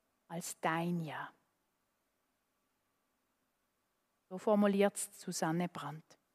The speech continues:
Ich kann das nicht. Und dann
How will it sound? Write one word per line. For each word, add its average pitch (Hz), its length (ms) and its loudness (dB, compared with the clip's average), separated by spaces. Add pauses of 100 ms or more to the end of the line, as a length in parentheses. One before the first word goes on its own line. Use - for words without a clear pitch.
(4000)
Ich 226 160 -6
kann 180 160 8
das 170 220 6
nicht. 139 260 -6 (3250)
Und 180 220 -8
dann 240 320 10